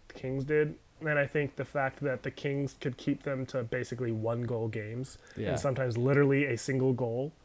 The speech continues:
Speaker 2: Yeah.
Speaker 1: Like, I think the Sharks have the ability to play that, but then also answer with higher,
Speaker 2: Yeah.
Speaker 1: with more goals.
Speaker 2: I think the Sharks have definitely a deeper forward core than the Kings do. Um,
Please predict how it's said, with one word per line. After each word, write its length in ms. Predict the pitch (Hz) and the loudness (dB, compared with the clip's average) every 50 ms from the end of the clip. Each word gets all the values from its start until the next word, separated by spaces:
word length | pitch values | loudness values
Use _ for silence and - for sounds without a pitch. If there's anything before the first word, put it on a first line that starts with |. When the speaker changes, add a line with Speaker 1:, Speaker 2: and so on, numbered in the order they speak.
| - - | -16 -8
Speaker 2:
Yeah. 240 | - 101 90 78 80 - - - - - - 90 - - - | -4 -4 -2 -2 -4 -6 -12 -20 -20 -20 -20 -20 -20 -8 0
Speaker 1:
Like, 220 | - 147 147 - 135 | 2 4 4 4 4
I 80 | 143 | 4
think 200 | 127 - 175 165 | 4 4 2 2
the 60 | - | 0
Sharks 280 | 147 - 151 139 135 - | 0 2 0 0 0 0
have 120 | - 143 135 | 0 0 0
the 80 | 139 | 0
ability 300 | 135 120 127 131 131 127 | 0 0 0 0 0 0
to 80 | 113 117 | -2 -4
play 220 | - - 135 127 | -4 -2 -2 0
that, 280 | 127 135 131 135 143 143 | 0 0 -2 -2 -2 -2
but 140 | 135 127 120 | -4 -4 -4
then 160 | 131 127 123 | -4 -4 -4
also 400 | 123 120 113 - 131 123 117 - - - | -6 -8 -6 -6 -6 -6 -6 -8 -8 -8
answer 440 | 127 113 110 - - 110 104 104 - - - - | -8 -8 -8 -8 -8 -10 -10 -10 -14 -14 -8 -8
with 160 | 135 120 - | -8 -6 -6
higher, 400 | - 123 117 110 107 101 98 104 - - _ _ - _ _ - _ _ _ _ _ _ _ _ _ _ _ _ _ - | -6 -6 -4 -4 -4 -6 -8 -12 -18 -20 _ _ -20 _ _ -20 _ _ _ _ _ _ _ _ _ _ _ _ _ -6
Speaker 2:
Yeah. 300 | - 107 104 101 98 95 | -2 0 2 2 2 2
Speaker 1:
with 60 | 95 | 2
more 120 | 127 117 110 | 0 -2 -4
goals. 180 | 104 110 101 - | -6 -6 -4 -4
Speaker 2:
I 60 | 110 | -4
think 220 | 110 - 139 123 | -2 -2 -2 -2
the 80 | - 123 | -2 -2
Sharks 320 | - - 120 113 110 - | 0 0 0 0 0 0
have 220 | - 110 101 - - | -2 -2 -2 -4 -2
definitely 800 | - 107 107 104 - 110 110 110 107 98 95 98 98 92 - - - - - - - | 0 0 0 0 0 -2 -2 -2 -2 -2 -2 -2 -2 -4 -6 -8 -12 -20 -20 -14 -8
a 120 | - 110 101 95 - _ _ _ _ - | -6 -6 -6 -6 -8 _ _ _ _ -2
deeper 380 | 123 117 107 - - 113 104 | 0 0 0 2 2 2 0
forward 580 | 98 - - 107 101 98 98 98 98 95 98 - | 0 -2 -4 -4 -2 -2 0 0 -2 -2 -4 -8
core 300 | - - 98 95 92 90 | -8 -6 -4 -4 -2 -4
than 180 | 92 87 85 | -4 -6 -6
the 80 | 85 85 | -8 -8
Kings 460 | - - - 98 90 87 87 87 - | -10 -8 -8 -6 -6 -6 -8 -8 -10
do. 320 | - 92 82 73 69 71 69 - - _ 87 78 71 69 - _ _ _ - - | -8 -6 -6 -4 -6 -8 -10 -14 -20 _ -20 -20 -20 -20 -20 _ _ _ -16 -10
Um, 80 | 71 | -6